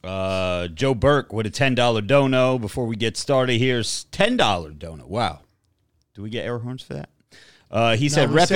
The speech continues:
Speaker 1: "Repping."
Speaker 2: we said fifty,
Speaker 1: Oh,
Speaker 2: remember?
Speaker 1: fif-, fifty and up get air horns from now on, on the podcast. When I do the racist live streams by myself, we do ten and up. <laughs> Uh, repping for my, for my Marine and P A bro,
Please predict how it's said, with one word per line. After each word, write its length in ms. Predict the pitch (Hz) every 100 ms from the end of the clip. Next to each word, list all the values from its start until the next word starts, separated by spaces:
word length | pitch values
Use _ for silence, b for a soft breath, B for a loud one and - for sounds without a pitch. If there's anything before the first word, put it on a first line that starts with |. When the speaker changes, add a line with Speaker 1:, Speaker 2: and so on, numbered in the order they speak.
| 165
Speaker 1:
"Repping." 140 | 151 - -
Speaker 2:
we 80 | 147
said 260 | 175 151
fifty, 480 | - 170 147 - 104
Speaker 1:
Oh, 120 | 107 104
Speaker 2:
remember? 160 | 90 -
Speaker 1:
fif-, 120 | 131
fifty 460 | - 147 139 143
and 80 | 120
up 160 | 107 -
get 160 | 98 92
air 200 | 90 80
horns 260 | 82 73
from 160 | - 80
now 180 | 78 73
on, 180 | - -
on 180 | 127 131
the 60 |
podcast. 600 | 117 131 104 - 82 71
When 120 | 104 107
I 140 | 143
do 260 | 139 151 139
the 160 | 117
racist 420 | 107 123 - 139
live 280 | 147 135 131
streams 260 | - 139 117
by 120 | 113
myself, 460 | 104 98 123 127 -
we 60 |
do 160 | 104 107
ten 220 | - 110
and 100 | 101
up. 120 | 82 -
<laughs> 60 | B B B B
Uh, 220 | - 120 117
repping 380 | 147 175 175
for 140 | 143 160
my, 280 | 147 135 123 -
for 220 | - 117
my 180 | 113 113
Marine 560 | 107 107 135 170 175
and 280 | 170 127 113
P 220 | - 151
A 160 | 135 135
bro, 560 | 110 107 92 87 87